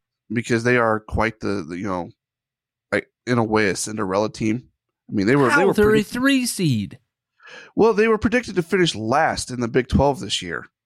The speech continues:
Speaker 2: Right, but by the end of the year, they had all the respect they could possibly have as a three seed.
Speaker 1: True,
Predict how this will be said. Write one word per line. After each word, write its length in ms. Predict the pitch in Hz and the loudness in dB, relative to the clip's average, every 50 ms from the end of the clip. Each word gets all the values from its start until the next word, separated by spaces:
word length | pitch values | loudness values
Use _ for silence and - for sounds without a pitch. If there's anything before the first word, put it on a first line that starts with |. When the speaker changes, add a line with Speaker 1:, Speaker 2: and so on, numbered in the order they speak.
| _ _ - | _ _ -20
Speaker 2:
Right, 440 | 220 285 311 311 285 269 139 135 - - | -10 -6 -4 -2 -2 -2 -2 -4 -8 -4
but 100 | - 190 | -2 -2
by 160 | 180 202 202 202 | 0 2 0 0
the 120 | 196 196 | 2 0
end 140 | 202 202 196 | 0 -2 -2
of 60 | 185 | -6
the 100 | 185 190 | -4 -2
year, 160 | 190 190 185 | 0 0 0
they 160 | 170 170 160 | 0 0 -2
had 180 | 165 175 165 156 | -2 -2 -2 -2
all 280 | 160 - 170 190 202 185 | 0 2 4 4 4 4
the 100 | 185 180 | 2 2
respect 400 | 175 170 - - - 170 - _ | 0 0 0 -2 -4 -4 -4 _
they 120 | 165 151 | -10 -10
could 120 | - 143 | -10 -4
possibly 400 | 135 147 147 156 - - 143 135 | 0 0 0 0 0 -2 -2 0
have 240 | 139 170 170 165 147 | 0 0 0 0 0
as 160 | 147 143 139 | -2 -2 0
a 140 | 170 175 180 180 - _ - | 2 2 0 0 -4 _ 2
three 480 | 269 247 254 254 254 240 233 226 214 | 4 4 6 4 4 4 4 4 4
seed. 640 | 190 - - - 185 170 156 135 117 95 - - - _ _ _ _ _ _ _ - | 2 2 0 -2 0 2 2 2 2 2 -2 -8 -16 _ _ _ _ _ _ _ -6
Speaker 1:
True, 320 | - 127 107 92 87 - | -2 -2 0 0 -2 -4